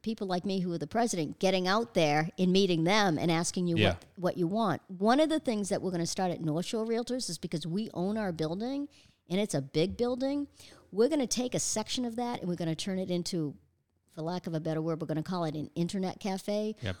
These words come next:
Speaker 1: where
Speaker 2: co-working space.
Speaker 1: where, co-work space where any member realtor can come. They're between showings. If you live in Haverhill and you've got
Speaker 2: That's a
Speaker 1: showings
Speaker 2: great
Speaker 1: here and
Speaker 2: idea.
Speaker 1: there,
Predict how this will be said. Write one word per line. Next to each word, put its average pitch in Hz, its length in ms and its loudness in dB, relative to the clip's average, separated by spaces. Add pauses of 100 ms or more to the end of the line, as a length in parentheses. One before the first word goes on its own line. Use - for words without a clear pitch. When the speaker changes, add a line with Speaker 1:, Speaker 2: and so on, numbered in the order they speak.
(100)
Speaker 1:
where - 140 6
Speaker 2:
co-working 104 240 -2
space. - 380 -8
Speaker 1:
where, 220 220 -2 (380)
co-work 262 460 4
space 170 320 0
where 180 100 2 (220)
any 320 480 2
member 262 320 0
realtor 226 680 -4
can 190 180 -4
come. 180 600 -2 (400)
They're 196 80 -2
between 269 380 0
showings. 240 440 0
If 196 140 -4
you 285 100 0
live 330 160 -2
in 277 80 -2
Haverhill 240 360 0
and 220 100 -4
you've 214 100 -8
got - 120 -4
Speaker 2:
That's - 80 -4
a - 20 0
Speaker 1:
showings 220 200 0
Speaker 2:
great - 180 2
Speaker 1:
here - 100 2
and - 80 -2
Speaker 2:
idea. 220 160 -2
Speaker 1:
there, - 20 -12